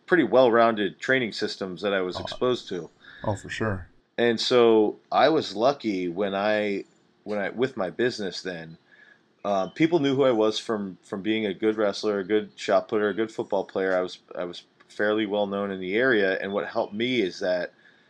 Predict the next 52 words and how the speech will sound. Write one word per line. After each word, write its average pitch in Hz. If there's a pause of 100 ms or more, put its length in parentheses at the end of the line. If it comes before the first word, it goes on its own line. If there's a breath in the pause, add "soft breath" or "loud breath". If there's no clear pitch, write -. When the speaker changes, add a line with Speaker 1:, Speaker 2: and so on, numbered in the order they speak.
(680 soft breath)
Speaker 1:
I, 95 (440)
dude, 110
I 101
was 107
actually, 95
like, -
a 87
beast 101
swimmer 98
too 101
<laughs> -
growing 107
up, 101
and 107
I'm 117
Speaker 2:
Oh, -
Speaker 1:
not, 123
Speaker 2:
yeah. 110
Speaker 1:
I'm 110
not 131
Speaker 2:
Yeah, -
I 135
Speaker 1:
even, 117
Speaker 2:
remember. 113
Speaker 1:
like, -
<laughs> 127
so, 131 (400 loud breath)
so 135 (560)
I 175
was 214
lucky 139
that 113
at, 107
in 107
the 107
beginning 139 (100)
I 107
had 110
swimmers, 110
I 98
had 92
soccer 104
players, 135
I 95
had 87
volleyball 110
players, 117
I 87
had 87
basketball, 113
I 90
had 90